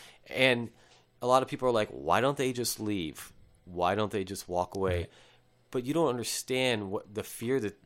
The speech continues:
Speaker 1: they prey upon certain people, and especially somebody with mental health issues. You don't feel like you can ever walk away. It's a psychological game.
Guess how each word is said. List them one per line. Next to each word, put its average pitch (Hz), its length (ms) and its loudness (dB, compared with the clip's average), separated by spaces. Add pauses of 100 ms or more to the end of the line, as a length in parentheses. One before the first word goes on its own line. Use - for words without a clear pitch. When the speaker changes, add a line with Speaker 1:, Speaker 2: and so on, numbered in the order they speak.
(300)
Speaker 1:
they 117 120 0
prey 151 280 2
upon 107 360 -2
certain 90 260 -4
people, 80 440 -8
and 76 100 -16
especially - 400 -4
somebody 101 240 -4
with 85 120 -6
mental 95 240 -4
health - 340 -6
issues. 78 380 -8 (220)
You - 80 -8
don't 190 160 4
feel 156 220 0
like 113 180 -2
you 117 80 -8
can 120 400 -4
ever 92 200 -4
walk 76 280 -4
away. 76 220 -4
It's - 160 -6
a 143 40 -8
psychological 90 800 -2
game. 78 480 -4